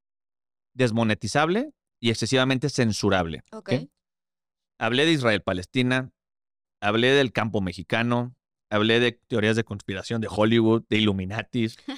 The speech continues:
Speaker 1: de un chingo de cosas. Ahorita te voy a enseñar, y lo voy a poner aquí en la foto en el podcast para que vean que no es broma.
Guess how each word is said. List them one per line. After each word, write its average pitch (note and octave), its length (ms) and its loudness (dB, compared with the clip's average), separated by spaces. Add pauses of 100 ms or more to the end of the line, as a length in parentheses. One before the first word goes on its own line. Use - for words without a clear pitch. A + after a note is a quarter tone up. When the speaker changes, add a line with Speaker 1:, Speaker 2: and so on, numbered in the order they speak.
Speaker 1:
de D3 100 0
un F#3+ 80 -2
chingo - 180 0
de G#3+ 80 2
cosas. G2+ 340 -4 (1300)
Ahorita G#2 180 -12
te B2+ 100 -6
voy A2+ 80 -4
a A2+ 40 -6
enseñar, B2 380 -2
y C3+ 60 -2
lo A2+ 100 2
voy D3 80 2
a - 40 -8
poner G#3 220 -2
aquí G3 200 -4
en G3 60 -4
la F#3+ 80 -2
foto F3 240 -8
en E3+ 40 -4
el B2+ 100 -2
podcast C3+ 260 -4
para C3 120 -4
que - 80 0
vean A2+ 140 2
que A#2+ 80 -4
no A2+ 80 0
es A2 60 -2
broma. A#2 300 -2